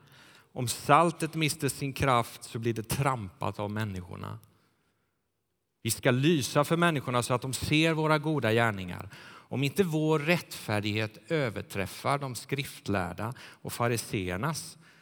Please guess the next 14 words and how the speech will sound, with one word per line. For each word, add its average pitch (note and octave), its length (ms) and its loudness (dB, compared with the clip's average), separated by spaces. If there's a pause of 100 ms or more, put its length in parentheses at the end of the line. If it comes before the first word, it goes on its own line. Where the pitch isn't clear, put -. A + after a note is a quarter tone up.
(260)
så - 180 -8
kommer A#2 420 -8
vi B2+ 60 -6
inte C3 360 -10
in F#2+ 300 -8
i B2+ 100 -8
himmelriket. G2+ 1000 -8 (4000)
Denna C#3+ 280 4
läsning B2 600 0
kan G#2+ 340 -4
ju G#2 160 -8
skapa - 580 -6
ett - 380 -8 (2000)
"Uff. A2+ 560 -8